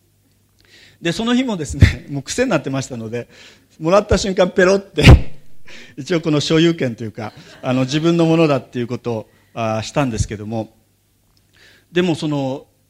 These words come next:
上のお兄ちゃんが、あの、お兄ちゃん、い-、一番上のお兄ちゃんにこう端っこをあげたんですね。ですので自分も、「そうだな、やっぱお兄ちゃんかわいそうだな」と思ってですね、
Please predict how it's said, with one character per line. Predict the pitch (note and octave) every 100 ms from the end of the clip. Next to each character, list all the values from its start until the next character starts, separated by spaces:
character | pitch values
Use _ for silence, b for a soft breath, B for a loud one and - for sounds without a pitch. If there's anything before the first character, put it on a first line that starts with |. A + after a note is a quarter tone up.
| _ _ -
上 | E3
の | F3 E3
お |
兄 | E3 D#3+
ち | C#3+
ゃ |
ん | A#2 A2+
が、 | A#2+ G#2+ - _ _ _ _ _ _
あ | A#2+
の、 | A#2 A2+ A2+
お | A#2+
兄 | C#3+
ち | C3
ゃ | A#2
ん、 | -
い-、 | B2 C#3+
一 | -
番 | C3+ C3
上 | C3
の | B2+
お | B2+
兄 | B2+
ち | A#2+
ゃ | G#2+
ん |
に | G2+
こ | G2+
う |
端 | F#2+ - -
っ | -
こ | A2+
を | G#2+ b b b
あ | - A2+
げ | A#2
た | A#2+
ん | G#2 F#2+ _ -
で | G2
す | -
ね。 | A2 A#2 G#2+ _ _ _ -
で | C3
す | -
の | B2
で | A2
自 | A2 B2+
分 | D3+ F#3 F#3+
も、 | G3 E3 _ b b b b
「そ | - C#3+
う |
だ | A#2+
な、 | A2+ C3 B2+
や |
っ | B2+
ぱ | C3
お | B2+
兄 | D3+
ち | F3+
ゃ | D#3
ん |
か | -
わ | D3 F#3+
い |
そ | F#3+ C4
う |
だ | G3+
な」 | F3+ G3
と | F#3+ D3+
思 | C#3+
っ |
て | D3 A#2
で |
す | G#2+
ね、 | B2+ A#2